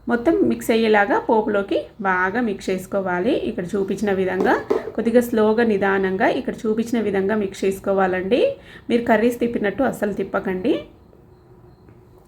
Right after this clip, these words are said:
చూడండి, ఈ విధంగా రావాలన్నట్టు. ఇప్పుడు ఇందులోకి నేను ఇక్కడ ఎలాంటి సాసులు యాడ్ చేయలేదు కాబట్టి ఒక ప్యాకెట్ మ్యాగీ మసాలా అయితే వేస్తున్నాను. కొద్దిగా పిల్లలకి నచ్చేలాగా అన్నట్టు, కొద్దిగా ఇష్టంగా తింటారని ఈ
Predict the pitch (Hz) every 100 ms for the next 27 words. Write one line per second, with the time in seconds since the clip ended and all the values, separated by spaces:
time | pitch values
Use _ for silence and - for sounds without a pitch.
0 | - - - - - - 208 208 202 226
1 | 208 190 196 285 349 233 208 196 185 185
2 | - 190 330 - - - 269 254 269 240
3 | 240 240 240 226 208 226 285 330 214 208
4 | 233 254 226 196 240 233 202 185 180 196
5 | 190 190 185 196 185 185 180 508 784 -
6 | - - - 240 240 226 208 208 208 233
7 | 208 - 208 196 196 233 214 208 196 185
8 | 185 440 311 233 - 185 180 185 190 -
9 | 247 254 262 240 247 247 247 202 - 214
10 | 196 190 190 190 190 190 659 - 262 208
11 | 202 - - 233 240 247 208 196 202 190
12 | 233 269